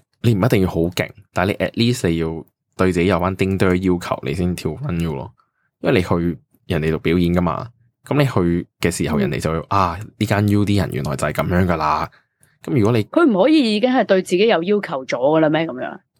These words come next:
Speaker 1: 都得，咁但係就好唔符合大眾期待咯，<laughs> 我覺得。
Speaker 2: OK。
Speaker 1: 係，咁我都有睇到少少嘅新聞。
Speaker 2: 我仲有時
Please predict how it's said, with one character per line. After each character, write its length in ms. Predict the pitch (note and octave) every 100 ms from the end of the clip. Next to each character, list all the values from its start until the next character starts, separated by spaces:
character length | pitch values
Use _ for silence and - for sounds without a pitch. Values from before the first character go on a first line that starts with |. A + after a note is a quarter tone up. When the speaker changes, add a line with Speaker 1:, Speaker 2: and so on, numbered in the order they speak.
| _ _ -
Speaker 1:
都 100 | F#2+
得， 100 | F2+
咁 720 | F2 F2 F2 E2+ D#2 - A2+
但 0 |
係 280 | A#2 D2 - _ _ _ _ -
就 120 | F2+
好 140 | F#2
唔 180 | F#2+ G#2
符 180 | - D#2
合 100 | - -
大 140 | D#2
眾 180 | E2+ E2+
期 180 | - -
待 100 | D2+ D#2
咯， 520 | D#2+ F2+ F#2 F#2+ F#2+
<laughs> 520 | G#2+ A2 G2 G2 F#2+ F#2
我 180 | F2
覺 60 | E2+
得。 300 | E2+ E2+ - _
Speaker 2:
OK。 360 | F3+ E3+ E3+ F3+ - _
Speaker 1:
係， 160 | - -
咁 140 | G2+
我 60 | G#2
都 80 | C3
有 80 | G#2
睇 160 | E2+
到 80 | E2+
少 120 | F2 D#2+
少 180 | -
嘅 120 | D2 D#2+
新 100 | -
聞。 0 |
Speaker 2:
我 60 |
仲 120 | D2+ G#3
有 80 |
時 120 | G3+